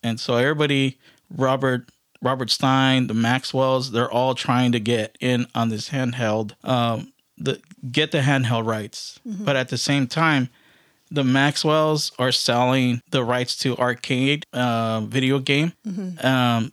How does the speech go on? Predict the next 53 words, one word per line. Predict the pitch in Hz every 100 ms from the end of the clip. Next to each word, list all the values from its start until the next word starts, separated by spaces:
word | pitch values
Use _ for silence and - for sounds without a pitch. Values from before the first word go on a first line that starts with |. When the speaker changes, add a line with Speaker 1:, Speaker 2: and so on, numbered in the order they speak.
| _
Speaker 1:
and | 117 117
Speaker 2:
So | 254
they're | 247 269
selling | 269 262 247 247
that, | 240 240 214
they're | 240
selling | 240 247 233
it | 226 220
before | 202 - 196 190
they're | 185 180 175 175 175 _ _
Speaker 1:
before | 156 147 175
they | 165
Speaker 2:
obtaining | 156 143
Speaker 1:
even |
Speaker 2:
the | 143
Speaker 1:
own | 151
'em. | 123
Speaker 2:
rights. | 120 -
Speaker 1:
The | 139
Speaker 2:
Gotta | 143
Speaker 1:
movie's | 190 185
Speaker 2:
move |
quick. | 143
Speaker 1:
interesting. | 131 120 110 107 110
I, | 135 135 151
I, | 151
I | 143
really | 143 135 131
enjoy | 123 131
it. | 127
I | 143
don't | 175
wanna | 175 151
give | 147
too | - 139
much | 143 -
stuff | - 151 143
away. | 127 131 135 139 -
You're | 147 147
seeing | 139 160 156 151
it | 147
through | 143 139 127 -
Hank's | - 156 131 - -
eyes. | 117 127 139 - -
Um, | 127 131 127 123
the | -
things | 131 147 143 139
that | 135
I | 131 120 135 - _
enjoyed | 139 127 123 123 139 147
in | 151
the | 160
movie, | 170 165 175 175